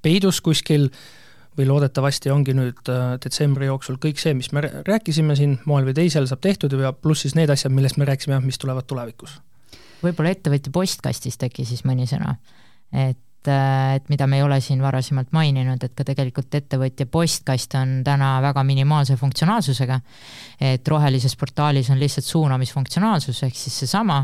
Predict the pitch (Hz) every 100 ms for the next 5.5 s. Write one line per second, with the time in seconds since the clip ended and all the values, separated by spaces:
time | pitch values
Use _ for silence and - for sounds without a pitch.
0 | 127 - 131 - 131 - 131 127 127 131
1 | 131 123 135 131 131 - - - - -
2 | 135 131 135 127 160 - 143 131 147 135
3 | 143 143 147 143 - 127 139 - 151 147
4 | 147 139 139 170 170 135 - 135 135 135
5 | - 127 131 135 131